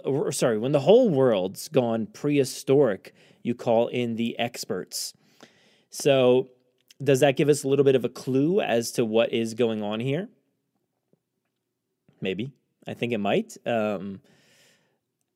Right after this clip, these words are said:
at this standpoint, right now, after Battle at Big Rock, which is the farthest thing that we have in canon so far,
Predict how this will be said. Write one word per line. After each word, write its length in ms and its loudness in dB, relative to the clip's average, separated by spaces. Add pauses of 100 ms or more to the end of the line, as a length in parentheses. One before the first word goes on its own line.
(140)
at 200 -4
this 220 2
standpoint, 540 -2
right 180 4
now, 320 0 (100)
after 360 4
Battle 320 4
at 100 2
Big 160 0
Rock, 300 2
which 180 -4
is 160 -2
the 400 0 (640)
farthest 760 6
thing 180 4
that 140 2
we 100 0
have 340 2
in 140 -2
canon 480 -2
so 220 2
far, 460 0